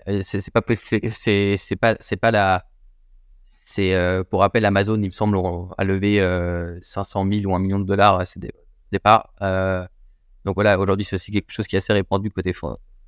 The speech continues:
auprès des fondeurs. « Ouais, il faut que je lève énormément d'argent. » Non, c'est faux. Euh, c'est pas parce que vous avez, euh, vous n'avez pas vingt personnes, euh, ou une équipe de vingt devs que ça a pas fonctionné. Euh,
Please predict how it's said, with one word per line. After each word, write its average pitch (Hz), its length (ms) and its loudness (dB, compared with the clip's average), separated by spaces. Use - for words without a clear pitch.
auprès 95 140 -2
des 95 80 0
fondeurs. « 101 400 2
Ouais, 98 80 2
il 90 40 0
faut 92 120 -8
que - 80 -8
je - 40 -2
lève 95 100 2
énormément 90 280 -2
d'argent. » 101 280 -4
Non, 98 80 -6
c'est 101 140 -12
faux. 113 280 -6
Euh, 92 1080 0
c'est - 220 -8
pas 101 160 0
parce - 200 0
que - 120 -4
vous 101 280 0
avez, 101 480 2
euh, 90 240 0
vous 92 60 -6
n'avez 90 160 -2
pas 101 180 2
vingt 104 140 2
personnes, 104 440 0
euh, 92 720 0
ou 98 80 -14
une 95 60 -6
équipe 92 200 -8
de 95 120 -4
vingt 98 180 4
devs 107 200 4
que 95 80 -4
ça 90 160 0
a 90 40 -4
pas 98 120 0
fonctionné. 101 680 0
Euh, 90 320 0